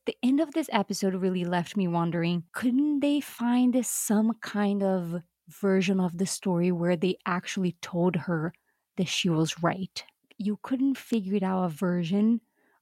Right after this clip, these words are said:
of this story that you could at least tell her, "Hey, you were right. They were evil and they were trying to kill Arthur." And we just figured it out. I, I'm, I'm not sure. I'm not sure. I felt really sad for her at the end of this episode.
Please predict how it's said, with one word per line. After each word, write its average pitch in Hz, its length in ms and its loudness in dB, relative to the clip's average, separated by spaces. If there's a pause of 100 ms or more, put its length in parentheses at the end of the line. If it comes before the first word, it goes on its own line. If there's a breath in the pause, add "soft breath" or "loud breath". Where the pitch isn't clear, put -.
of 185 220 -2
this 185 160 0
story 190 720 -2 (220)
that 196 160 0
you 190 140 0
could - 140 -12 (220)
at 220 120 0
least 233 640 -2
tell 214 240 0
her, 180 360 -2 (120)
"Hey, 196 440 0 (140)
you 180 300 -2
were 233 200 4
right. 185 480 -2 (220)
They 180 220 -2
were 233 200 0
evil 208 380 2
and 185 100 -2
they 175 100 0
were 175 180 -2
trying 175 420 -4
to - 140 -8
kill - 320 -2
Arthur." 185 500 -4 (140)
And 220 160 4
we 226 80 2
just 233 260 -2
figured 214 400 -2
it 196 120 2
out. 175 220 0
I, 247 260 -2
I'm, 285 380 2
I'm 226 160 2
not 226 220 0
sure. 175 280 -6 (260)
I'm 202 160 2
not 196 240 0
sure. 170 260 0 (300 loud breath)
I 214 80 0
felt 247 280 0
really 196 380 0
sad 175 380 0
for 190 160 -4
her 185 160 -4
at 175 120 -2
the 180 140 -2
end 175 140 -4
of 165 100 -12
this 185 180 -6
episode. 185 540 -8